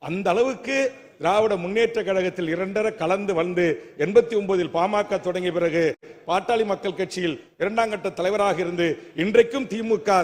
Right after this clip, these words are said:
தலைவர் கலைஞர் அவர்கள் உயிரோடு இருந்து என்னை வழிநடத்துவது போல் இந்த அவையில் நான் உணர்கிறேன். அந்த வகையில் அந்த வரலாற்று சிறப்புமிக்க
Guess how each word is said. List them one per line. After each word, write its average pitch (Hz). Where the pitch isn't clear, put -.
தலைவர் 180
கலைஞர் 214
அவர்கள் 185
உயிரோடு 226
இருந்து 202
என்னை 165
வழிநடத்துவது 208
போல் 240
இந்த 165
அவையில் 202
நான் 165
உணர்கிறேன். 175
அந்த 196
வகையில் 233
அந்த 180
வரலாற்று 240
சிறப்புமிக்க 214